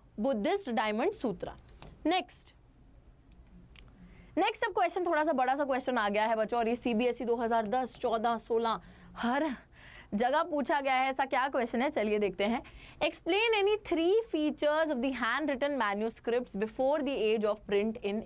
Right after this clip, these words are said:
India। इंडिया की बात हो रही है, हैंड रिटन मैन्यूस्क्रिप्ट्स की बात हो रही है।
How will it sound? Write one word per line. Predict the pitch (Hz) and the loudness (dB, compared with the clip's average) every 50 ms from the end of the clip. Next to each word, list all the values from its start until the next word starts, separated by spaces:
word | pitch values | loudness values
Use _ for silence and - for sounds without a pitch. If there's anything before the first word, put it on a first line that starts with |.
| - 202 | -8 -8
India। | 190 190 185 180 190 190 208 214 190 151 - - - - - - - - - - - - - - - | -6 -4 -4 -2 0 0 0 2 0 -2 -4 -10 -18 -20 -20 -20 -20 -20 -20 -20 -20 -20 -20 -8 -4
इंडिया | 226 240 247 247 262 277 285 302 | -2 0 0 2 2 0 0 0
की | 285 320 294 | -2 -2 -2
बात | 254 254 247 254 233 311 | 0 0 0 0 0 0
हो | 285 | 0
रही | 262 262 269 269 | 0 0 0 0
है, | 269 277 269 269 277 294 311 302 - - - - - - | 0 0 0 0 0 -2 -2 -6 -14 -20 -20 -20 -10 -4
हैंड | 247 220 240 277 330 339 302 | -2 -2 0 0 -2 -2 -4
रिटन | 320 269 320 320 | -4 -4 -2 -2
मैन्यूस्क्रिप्ट्स | 311 269 247 247 269 294 - - 277 247 233 - | -2 -2 -2 -2 -4 -4 -4 -4 -4 -4 -4 -4
की | - 277 | -2 0
बात | 240 240 226 226 226 | 2 2 0 0 0
हो | 269 | 0
रही | 240 240 240 240 | 0 2 0 0
है। | 240 247 247 247 254 254 - - - | 0 2 0 0 0 -4 -8 -16 -20